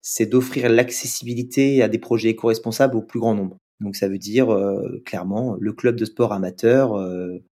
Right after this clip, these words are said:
avec des gamins qui ont entre quatre et douze ans, typiquement, où est-ce que le maillot de, de football doit être à vingt euros ? Parce qu'en fait, s'il est à quarante euros, euh, eh bien, ils pourront pas se l'acheter.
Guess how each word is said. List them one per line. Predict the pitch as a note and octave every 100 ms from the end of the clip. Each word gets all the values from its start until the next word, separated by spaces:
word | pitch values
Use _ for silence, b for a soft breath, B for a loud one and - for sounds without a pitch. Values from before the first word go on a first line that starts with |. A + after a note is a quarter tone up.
| -
avec | F#2+
des | G2
gamins | G2 G2+ B2+
qui | -
ont | G2+
entre | G2
quatre | G#2+ - A2 A2+
et |
douze | G#2 G2 A2
ans, | C3
typiquement, | C3 - - A2 B2+
où | A2+
est-ce | A2
que | A2+
le |
maillot | G#2 G#2 A2
de, | G#2+ G2+
de | G2+
football | - A#2 G#2 B2+
doit | B2+ G#2
être |
à | G#2
vingt | G#2 G#2+
euros ? | A2 A#2 D3 -
Parce | G2
qu'en | G#2
fait, | - -
s'il | - G#2
est |
à | F#2+
quarante | - F#2+ G2+ -
euros, | G2 A2 B2 B2
euh, | G2+ G2+ _ -
eh |
bien, | F#2+ F#2+
ils |
pourront | - F#2+
pas | G3+
se | -
l'acheter. | G2+ - D3